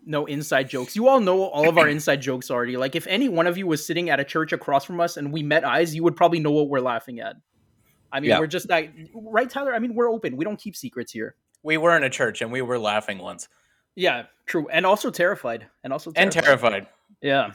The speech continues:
Speaker 1: Um, Tyler sends me the invite to these, uh, um, these, these chats when we do our recording. And usually it says, um, recording dot zencaster dot com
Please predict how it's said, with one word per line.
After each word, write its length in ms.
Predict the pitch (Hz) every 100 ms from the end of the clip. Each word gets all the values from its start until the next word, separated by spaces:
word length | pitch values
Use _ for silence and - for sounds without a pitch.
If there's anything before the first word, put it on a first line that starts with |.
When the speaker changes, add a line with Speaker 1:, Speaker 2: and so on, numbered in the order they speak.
| _ _ _ _ _ _
Speaker 1:
Um, 400 | 156 170 165 165 _ _ _ _ _ _ _
Tyler 300 | - 226 359
sends 340 | - 202 156
me 100 | 160
the 160 | 160 127
invite 380 | 135 127 120 117
to 80 |
these, 320 | 120 120 123 127
uh, 460 | 120 113 117 113 - 160
um, 420 | 131 117 120 117 _
these, 240 | 175 170 143
these 280 | 147 151
chats 520 | - - 127 147 - - _ _
when 180 | 143 139
we 180 | 135 127
do 180 | 139
our 100 | 131
recording. 680 | 117 123 131 - 120 131 151 -
And 480 | 135 139 135 139 139 _ _ _
usually 320 | 180 196 233
it 100 | 196
says, 420 | - 175 160 156 147 _ _ 127
um, 440 | 143 143 143 135 - _ -
recording 540 | 156 - 208 220 220
dot 220 | 160 156
zencaster 600 | 135 156 156 170 151 -
dot 200 | 127 117
com 460 | - 208 214 214 202